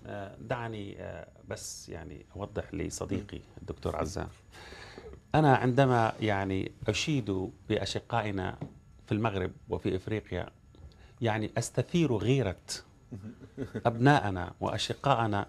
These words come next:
في هذا المشرق الم-، المعفن. إحنا، إحنا،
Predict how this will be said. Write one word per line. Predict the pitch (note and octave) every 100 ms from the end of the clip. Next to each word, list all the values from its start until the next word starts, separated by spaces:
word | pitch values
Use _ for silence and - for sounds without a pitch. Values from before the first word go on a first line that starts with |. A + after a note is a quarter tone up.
| -
في | B2
هذا | A#2+ C#3
المشرق | G#2+ B2 - G2+ - - - - - - A#2+
الم-، | A#2+ A#2+ A2
المعفن. | A#2 - F3+ - - C2 - - - - -
إحنا، | - C#3 A#2+ D#3
إحنا، | - C3 A2